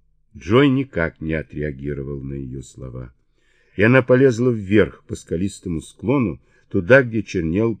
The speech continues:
первый провал. Кристина не знала, из каких пород,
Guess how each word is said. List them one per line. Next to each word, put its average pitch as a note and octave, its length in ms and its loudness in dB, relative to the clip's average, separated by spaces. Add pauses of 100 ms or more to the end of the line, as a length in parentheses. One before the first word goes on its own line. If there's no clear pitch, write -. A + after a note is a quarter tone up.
первый F#2 400 -2
провал. B1 540 -12 (1160)
Кристина F#3 720 2 (180)
не B2+ 160 -2
знала, C3+ 360 2
из A2+ 160 -2
каких B2+ 400 -6
пород, C3+ 580 -2